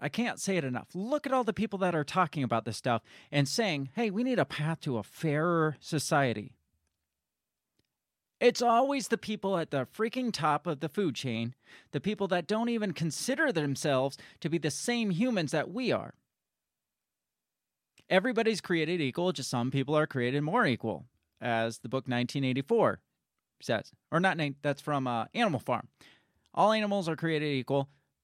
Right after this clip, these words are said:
Some animals are more equal than others. That is them. This fairer future where all of us lowly lives live on the same level and they just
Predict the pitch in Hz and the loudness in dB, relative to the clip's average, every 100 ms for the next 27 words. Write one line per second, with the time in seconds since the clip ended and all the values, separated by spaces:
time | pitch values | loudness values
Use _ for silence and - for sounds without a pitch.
0 | _ - 131 147 147 151 147 139 117 117 | _ -4 0 0 0 -2 -2 0 2 2
1 | 120 135 139 - 156 208 226 151 101 - | 0 0 0 2 2 4 2 2 -2 -8
2 | _ _ - 143 214 185 254 160 - _ | _ _ 0 2 2 4 4 4 -2 _
3 | _ _ _ _ - 143 - - - 214 | _ _ _ _ -2 -2 -2 -12 -4 0
4 | 220 220 202 156 - 202 - 120 85 - | 2 4 2 0 -2 -2 0 -2 -4 -6
5 | - 143 135 127 - - _ _ _ _ | 0 2 4 2 -2 -18 _ _ _ _
6 | - - _ _ - - _ - _ - | -20 -20 _ _ -20 -20 _ -20 _ 2
7 | 214 262 262 220 233 - - - _ 139 | 6 6 6 4 2 0 -6 -14 _ 0
8 | 156 226 247 170 143 156 175 - 151 175 | 2 4 4 4 6 4 2 -2 0 2
9 | 190 180 190 190 190 233 180 202 - _ | 2 2 2 2 4 2 4 2 -2 _
10 | _ _ _ _ _ _ _ _ _ 139 | _ _ _ _ _ _ _ _ _ -2
11 | 135 151 175 156 160 | 0 2 0 -2 -6